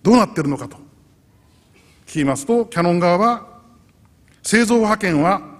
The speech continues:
年内中に解消すると表明しました。派遣解消にまで追い込んだ力に確信を持って、基幹社員や請負への置き換えではなくて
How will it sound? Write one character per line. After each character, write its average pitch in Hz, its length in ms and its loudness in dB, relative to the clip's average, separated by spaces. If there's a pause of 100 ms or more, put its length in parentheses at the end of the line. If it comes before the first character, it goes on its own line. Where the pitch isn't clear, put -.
(640)
年 254 380 4
内 294 240 4
中 269 240 0
に 285 200 4
解 247 240 0
消 330 280 2
す 277 100 0
る 233 80 0
と - 140 -6 (1800)
表 147 180 0
明 143 100 0
し 135 120 -6
ま 135 80 -4
し - 60 -8
た。 - 80 -18 (1900)
派 - 140 -4
遣 320 280 4
解 294 220 2
消 311 220 0
に 302 80 6
ま 294 120 6
で 240 60 4
追 196 140 4
い 190 40 0
込 214 140 0
ん 196 60 2
だ 170 100 4
力 180 280 -2
に 160 180 -4
確 165 200 -8
信 208 220 0
を 196 40 2
持 233 100 2
っ - 20 -14
て、 - 500 -6 (720)
基 - 140 -4
幹 247 160 4
社 247 160 0
員 220 100 2
や 170 220 2
請 165 240 -2
負 214 180 2
へ 233 80 2
の 175 280 0 (120)
置 165 140 -8
き - 40 -14
換 208 120 2
え 196 40 -2
で 196 100 -2
は 160 80 -2
な 208 120 0
く - 80 -14
て 185 180 0